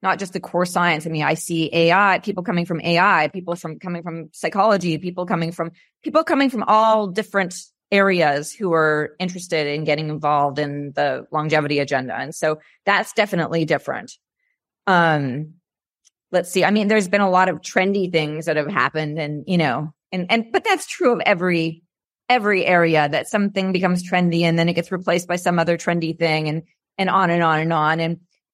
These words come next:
um, you know, the thing about this being a new area is that, and I don't think we've, have a really great example yet, but we will at some point,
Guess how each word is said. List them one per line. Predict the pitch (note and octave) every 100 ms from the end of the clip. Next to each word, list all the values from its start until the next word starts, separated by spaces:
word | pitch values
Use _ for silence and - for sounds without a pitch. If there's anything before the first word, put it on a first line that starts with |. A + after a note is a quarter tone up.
| -
um, | F3+ E3+
you | B3
know, | B3+
the | B3
thing | B3+ C#4+ D#4+
about | A3 F#3 E3
this | F#3
being | - F#3+ F3
a | E3+
new | E3+ E3
area | E3+ F#3 G3 E3 C3+ C3+ E3 _ _ _ _ _ _ _ _ -
is | G3 E3+
that, | E3+ D#3 - - - _ _ _ _ _ -
and | G3+ - _ _ _ _ _ _ _
I | F#3+
don't | G#3+ -
think | A#3+ A3+
we've, | G3+ F#3 F3 - _ _ _ _ _ -
have | F#3+ F3
a | D#3+
really | D3+ F3+ F#3 F#3+
great | F3+ F#3 F#3
example | G3 F3 F3 F3+ F3+
yet, | C#3 D#3+ A#3 -
but | E3
we | E3 D#3+
will | C3 D3 E3 F#3+
at | -
some | G3 G3
point, | G3+ F#3+ G3+